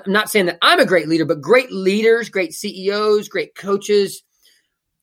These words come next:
you never, ever, ever see them blaming somebody else. It's me. What am I gonna do to help the system? I,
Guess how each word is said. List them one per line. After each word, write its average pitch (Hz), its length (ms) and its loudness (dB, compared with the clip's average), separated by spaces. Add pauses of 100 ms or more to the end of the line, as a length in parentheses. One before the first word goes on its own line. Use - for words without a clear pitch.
(140)
you 160 160 -6
never, 285 500 2
ever, 247 300 0
ever 208 220 2
see 202 180 -6
them 180 160 -2
blaming 165 280 -4
somebody 151 360 -6
else. - 360 -14 (640)
It's 165 320 -6
me. 156 640 -2 (100)
What 196 180 -2
am 214 180 -2
I 190 220 2
gonna 185 200 0
do 160 220 0
to 151 80 -2
help 151 200 -6
the 143 60 -16
system? 143 420 -8
I, 156 220 -4